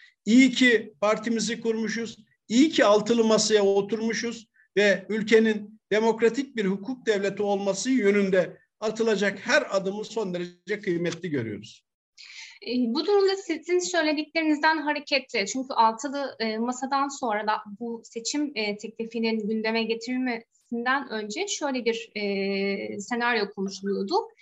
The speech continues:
Speaker 2: Deva Partisi'ne ve Gelecek Partisi'nin altılı masayla bir seçim ittifakı, e, çatısı altı-, altında seçime gireceği yönünde beklentiler vardı. Sizin bu söylediklerinizden hareketle o zaman şunu sormak istiyorum. Millet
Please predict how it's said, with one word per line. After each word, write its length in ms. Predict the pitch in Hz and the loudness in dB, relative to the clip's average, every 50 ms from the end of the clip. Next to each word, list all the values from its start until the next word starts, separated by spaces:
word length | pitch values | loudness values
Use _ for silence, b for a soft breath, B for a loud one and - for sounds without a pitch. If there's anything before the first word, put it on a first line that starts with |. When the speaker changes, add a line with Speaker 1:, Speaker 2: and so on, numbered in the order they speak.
| B B B B _ _ | B B B B _ _
Speaker 2:
Deva 360 | 254 247 277 311 349 370 359 | 0 2 4 4 4 4 2
Partisi'ne 440 | 339 320 302 302 - - - 294 285 | -2 -2 -2 -2 -6 -8 -6 -4 -4
ve 60 | 277 | -2
Gelecek 500 | 262 254 247 254 247 247 254 254 - _ | -2 0 0 0 0 -2 -4 -6 -4 _
Partisi'nin 760 | 269 254 247 247 - 254 247 - - 269 262 285 294 302 294 | -2 -2 -2 -2 -4 -10 -12 -6 -4 -4 -2 -2 -4 -4 0
altılı 380 | - 226 220 220 - - 277 311 | 2 2 2 2 0 -2 -4 -2
masayla 680 | 277 240 226 - - 226 214 208 202 208 202 202 202 - _ _ _ _ _ - | -2 -4 -4 -4 -2 -2 0 0 0 0 0 -2 -4 -8 _ _ _ _ _ -12
bir 100 | 220 220 | -10 -10
seçim 460 | - - 240 226 - - 330 339 320 - | -6 -6 -6 -4 -2 0 2 2 0 0
ittifakı, 880 | 226 220 - - - - - 226 208 202 - - - 220 202 202 208 - _ _ _ _ | -4 -8 -8 -12 -18 0 2 2 2 2 0 -4 -6 -4 -4 -4 -6 -10 _ _ _ _
e, 520 | 214 214 208 208 202 208 202 202 202 208 202 | -6 -4 -2 -2 0 0 0 2 0 0 -2
çatısı 440 | - 233 226 - - - - 311 - | -4 -8 -10 -12 -16 -2 0 2 4
altı-, 520 | - 226 208 208 208 - 226 196 - - - | 6 4 4 4 0 -6 -12 -12 -12 -6 -4
altında 440 | 226 214 208 208 - 247 240 269 254 | -2 -2 -2 -4 -4 -6 -4 -4 -4
seçime 340 | - 240 - - 226 214 | -6 -6 -6 -4 -6 -6
gireceği 500 | 208 202 214 214 214 190 220 214 202 202 | -4 -4 -4 -4 -4 -4 -2 -2 0 0
yönünde 500 | 202 208 208 208 208 208 208 202 196 190 - _ _ _ _ - | 0 0 -2 -2 -2 -2 -2 -2 -2 -4 -10 _ _ _ _ -6
beklentiler 640 | 214 214 - 226 214 202 202 202 - 220 208 208 | -6 -4 -2 -2 0 0 -2 0 0 0 0 2
vardı. 360 | 208 208 208 208 220 226 226 381 415 415 B B B B | 2 2 2 2 2 0 -2 -2 -4 -4 B B B B
Sizin 280 | - - 330 349 339 349 | -8 -4 -2 0 0 0
bu 60 | 359 | -2
söylediklerinizden 880 | 349 - 349 330 320 320 302 330 339 - 320 320 320 311 302 - 330 339 311 | -4 -6 -4 -4 -4 -4 -4 -6 -6 -6 -8 -4 -2 -2 -2 -2 -2 -2 -2
hareketle 440 | 311 302 302 302 311 302 - - | -4 -4 -4 -6 -8 -12 -10 -12
o 40 | 285 | -10
zaman 260 | 277 - - - 294 | -8 -8 -6 -6 -6
şunu 240 | 294 - - 294 302 | -8 -6 -6 -6 -6
sormak 360 | 302 269 254 226 208 202 202 | -6 -4 -4 -4 -4 -4 -6
istiyorum. 580 | - - - - - 226 220 233 269 320 330 - _ _ _ _ - | -8 -12 -16 -10 -8 -6 -6 -4 -6 -6 -8 -10 _ _ _ _ -4
Millet 360 | 254 262 269 311 370 381 - | -2 -2 0 -2 -2 -4 -4